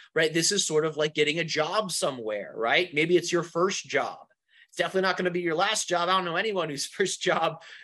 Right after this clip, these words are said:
and, uh, their last job were the same thing. So for the soul, it's very similar to this. The soul begins to do workings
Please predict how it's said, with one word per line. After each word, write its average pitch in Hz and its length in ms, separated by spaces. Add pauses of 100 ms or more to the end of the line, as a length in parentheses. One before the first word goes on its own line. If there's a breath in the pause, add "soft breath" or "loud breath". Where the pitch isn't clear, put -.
and, 160 260
uh, 151 180
their 147 180
last 160 380
job 156 280
were 151 100
the 143 80
same 143 340
thing. 165 260
So 160 260
for 165 200
the 151 120
soul, 208 360
it's 170 220
very 190 220
similar 208 360
to 110 60
this. 90 320 (360 loud breath)
The 151 80
soul 170 420
begins 147 480
to 147 100
do 127 360
workings 151 800